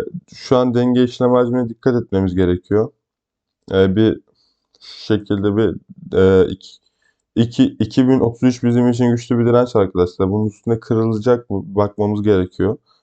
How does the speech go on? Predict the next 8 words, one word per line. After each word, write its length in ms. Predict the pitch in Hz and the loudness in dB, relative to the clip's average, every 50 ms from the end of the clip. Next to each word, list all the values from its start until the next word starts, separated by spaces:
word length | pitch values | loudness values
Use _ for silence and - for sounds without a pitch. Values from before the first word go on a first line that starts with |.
| _ _ | _ _
İki 260 | - - - - - | -16 -16 -4 0 0
otuz 260 | 127 123 123 - - 104 | 0 0 -2 -6 -6 -4
üç 280 | 104 120 120 120 - | -4 -4 -4 -6 -6
ve 300 | 104 104 110 117 117 139 - - _ _ _ _ - | -2 2 2 2 2 0 -4 -10 _ _ _ _ -6
hani, 300 | 110 107 107 113 117 - - | -4 -4 -2 -4 -4 -4 -2
e, 340 | 95 98 95 92 95 95 95 95 - _ _ _ _ _ _ _ _ _ _ _ _ _ _ | 0 0 2 2 2 2 0 -2 -6 _ _ _ _ _ _ _ _ _ _ _ _ _ _
şu 160 | - - - | -16 -8 -2
şekilde, 640 | - 117 101 98 - 95 92 92 98 107 113 113 | -2 -2 -2 -2 -2 -2 0 2 2 2 2 0